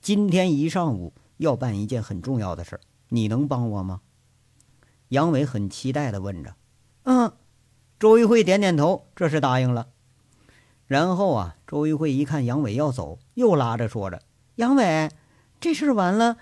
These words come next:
我们怎么办呢？”这话一问，杨伟突然笑了。他嘿嘿笑着，压低声音说着：“嘿嘿，我突然呐，想起你曾经提的一个好办法，还记着吗？”“是什么呀？”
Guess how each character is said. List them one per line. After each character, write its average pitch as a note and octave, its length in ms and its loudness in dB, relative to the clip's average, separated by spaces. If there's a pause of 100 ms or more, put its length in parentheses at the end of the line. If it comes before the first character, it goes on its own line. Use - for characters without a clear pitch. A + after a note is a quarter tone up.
(280)
我 G#3+ 140 2
们 B3+ 140 2
怎 E4 140 2
么 G3+ 140 2
办 F#3+ 200 2
呢？” D3+ 300 0 (1000)
这 G3+ 160 2
话 G#3 220 4
一 E3 180 2
问， G3 400 2 (280)
杨 E3+ 200 -2
伟 G#2 140 -4
突 C3+ 200 -8
然 G2+ 200 -4
笑 G2 220 -8
了。 - 120 -20 (460)
他 C3+ 120 -8
嘿 D3+ 240 0
嘿 C#3 200 0
笑 C3+ 260 0
着， A2 80 -2
压 A#2+ 200 -2
低 A#2+ 180 -4
声 A#2+ 200 -4
音 A2 140 -4
说 D#2 240 -12
着 D#2 80 -16 (360)
：“嘿 G#2 200 -10
嘿， F2+ 140 -10 (600)
我 F2+ 180 -8
突 A2+ 240 -6
然 F#2 300 -4
呐， E2 300 -8 (340)
想 G#2+ 420 -6
起 B2 160 -6
你 G2+ 240 -8
曾 A2 260 -8
经 A#2 160 -4
提 G#2 240 -10
的 A#2 80 -4
一 A2+ 100 -4
个 B2 100 -8
好 D2 200 -10
办 A2+ 260 -8
法， E2+ 160 -16 (340)
还 - 140 -6
记 D3+ 220 2
着 C3 80 0
吗 A#2+ 280 -2 (640)
？”“是 - 200 -14
什 - 280 -6
么 A3 140 -2
呀？” B3 300 -2